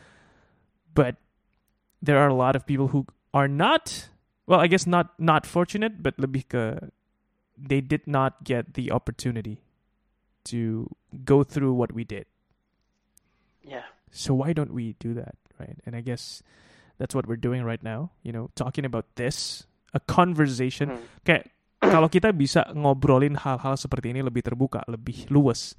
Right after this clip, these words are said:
Speaker 1: then orang-orang harapannya adalah mereka lebih santai, lebih, apa ya,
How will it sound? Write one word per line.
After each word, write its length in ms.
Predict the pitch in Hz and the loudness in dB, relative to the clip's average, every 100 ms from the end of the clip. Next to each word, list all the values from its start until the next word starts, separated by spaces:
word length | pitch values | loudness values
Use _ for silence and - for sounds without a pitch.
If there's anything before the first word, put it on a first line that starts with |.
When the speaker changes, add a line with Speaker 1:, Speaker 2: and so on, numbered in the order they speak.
| _ _ - _ _ _ | _ _ -20 _ _ _
Speaker 1:
then 240 | 139 131 - _ _ _ _ | 0 0 -4 _ _ _ _
orang-orang 440 | - 139 143 160 175 | 0 2 2 2 -2
harapannya 480 | 156 123 117 139 143 | -2 0 0 0 0
adalah 240 | 113 143 - 135 | 0 -4 -6 -6
mereka 320 | 123 143 143 - | -4 -4 -4 -6
lebih 400 | 123 117 117 113 - - - _ _ _ _ _ - | -8 -8 -6 -8 -10 -16 -20 _ _ _ _ _ -2
santai, 480 | 202 269 247 101 107 | 0 2 0 -4 -2
lebih, 320 | 123 127 127 - - - | -2 -2 -4 -8 -20 -10
apa 280 | 151 | -8
ya, 40 | 123 | -6